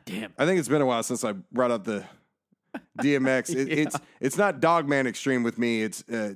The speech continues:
Speaker 2: Dad Man Extreme. <laughs>
Speaker 1: Dad Man Extreme. <laughs>
Speaker 2: But yeah,
Speaker 1: Good
Speaker 2: I found
Speaker 1: Lord.
Speaker 2: out he threw, he threw the damn,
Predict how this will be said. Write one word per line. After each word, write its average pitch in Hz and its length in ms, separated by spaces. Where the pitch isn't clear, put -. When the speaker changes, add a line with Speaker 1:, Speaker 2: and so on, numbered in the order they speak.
Speaker 2:
Dad 143 380
Man 110 240
Extreme. - 340
<laughs> - 340
Speaker 1:
Dad 269 380
Man 143 320
Extreme. 117 500
<laughs> - 960
Speaker 2:
But 240 140
yeah, 277 220
Speaker 1:
Good 151 140
Speaker 2:
I 208 140
found - 100
Speaker 1:
Lord. 254 200
Speaker 2:
out 247 160
he 220 160
threw, 240 560
he 220 140
threw 240 340
the 233 120
damn, 196 580